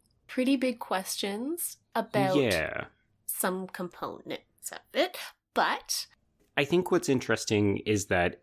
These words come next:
Speaker 2: M acknowledges that they have read all four books in this series,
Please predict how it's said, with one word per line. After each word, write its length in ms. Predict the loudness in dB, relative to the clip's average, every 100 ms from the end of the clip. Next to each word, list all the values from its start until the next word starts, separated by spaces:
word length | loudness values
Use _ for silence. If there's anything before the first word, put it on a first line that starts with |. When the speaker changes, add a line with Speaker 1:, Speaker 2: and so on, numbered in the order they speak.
| 0
Speaker 2:
M 400 | 2 4 2 2
acknowledges 680 | 0 0 2 2 0 -4 -2
that 180 | -2 2
they 160 | 0
have 260 | 0 -2 0
read 200 | 0 0 0
all 180 | 0 -2
four 460 | -2 -2 0 0
books 380 | -2 -6 -4 -2
in 100 | 0
this 220 | 0 -2
series, 420 | -2 0 -2 -2